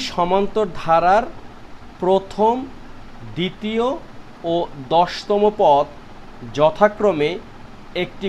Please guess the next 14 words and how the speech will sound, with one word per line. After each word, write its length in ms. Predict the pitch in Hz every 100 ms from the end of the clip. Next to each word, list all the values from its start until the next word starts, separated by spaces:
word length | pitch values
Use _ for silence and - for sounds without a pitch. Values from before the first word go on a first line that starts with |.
| 156
গুণোত্তর 480 | 170 190 190 208 196 -
ধারার 400 | - 156 165 208 - - - - - - -
প্রথম, 460 | 175 175 175 190 220 254 277 - - - - -
চতুর্থ 500 | 180 185 214 214 - 208 254 330 - - - -
ও 20 | 180 156 147 - - -
সতেরোতম 760 | - 175 180 214 226 220 208 208 208
পদের 360 | 175 160 202 277 370 - - - - -
সমান। 360 | - 147 120 95 - - - - - - 170
একটা 140 | - 196
বিষয় 220 | 190 226 220
একটু 120 | 220 180
বলে 140 | 208 214
রাখি 200 | 151 170 -
শুরুতেই, 400 | 170 175 147